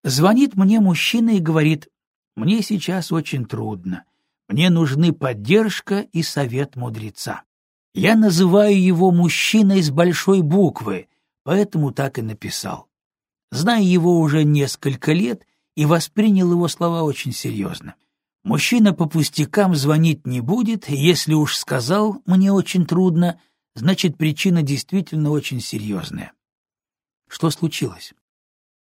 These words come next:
Я иду покупать билет на самолёт для жены. Она улетает к другому человеку. Чтобы понять глубинный смысл этих слов,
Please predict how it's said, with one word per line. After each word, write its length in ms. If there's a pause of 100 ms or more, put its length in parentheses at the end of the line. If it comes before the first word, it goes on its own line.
(680)
Я 300
иду 180
покупать 520
билет 420
на 100
самолёт 640 (260)
для 280
жены. 400 (1000)
Она 260
улетает 540
к 80
другому 480
человеку. 640 (1500)
Чтобы 340
понять 380
глубинный 600
смысл 720
этих 320
слов, 460